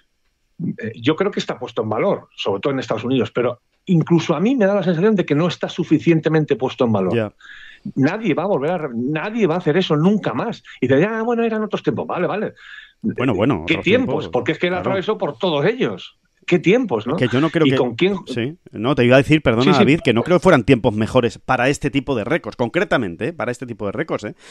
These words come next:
Speaker 2: Eh, eran tiempos en los que la preparación física era peor, eh, la, la, lo que se sabía sobre la nutrición era mucho peor, eh, el que te pudieras poner enfermo, que te pudieras poner malo, que te pudieras romper un tobillo, pues,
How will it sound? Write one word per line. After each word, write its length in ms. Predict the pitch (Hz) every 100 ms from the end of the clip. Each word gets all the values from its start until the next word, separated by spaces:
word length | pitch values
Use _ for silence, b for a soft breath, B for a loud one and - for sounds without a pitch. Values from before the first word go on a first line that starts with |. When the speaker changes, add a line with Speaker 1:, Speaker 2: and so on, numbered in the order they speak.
| B 104
Speaker 2:
Eh, 220 | 95 90
eran 220 | 107 113
tiempos 320 | 131 123 165
en 60 | 180
los 80 | 135
que 220 | - 101 B B
la 100 | 101
preparación 420 | 98 95 104 104
física 240 | 110 101
era 140 | 95 92
peor, 420 | 127 185 196 226 B B
eh, 360 | 110 104 98 98
la, 280 | 107 101 101
la, 260 | 107 101 87
lo 220 | 110 107
que 100 | 113
se 100 | 110
sabía 340 | 107 104 120
sobre 220 | 117 113
la 80 | 107
nutrición 420 | 107 107 98 113 -
era 120 | 123
mucho 280 | 113 - 107
peor, 420 | 135 202 202 202 B B
eh, 300 | 127 113 101
el 180 | 113 104
que 320 | - 104 104 95
te 100 | 104
pudieras 260 | 113 120
poner 240 | 135 120 117
enfermo, 500 | 113 143 131 120 117
que 80 | 120
te 60 |
pudieras 200 | 113 120
poner 260 | 131 117 104
malo, 340 | 113 143 123
que 80 | 117
te 60 | 107
pudieras 220 | 120 117
romper 240 | 123 120
un 100 | 117
tobillo, 380 | 117 117 117 117 B B
pues, 300 | 120 113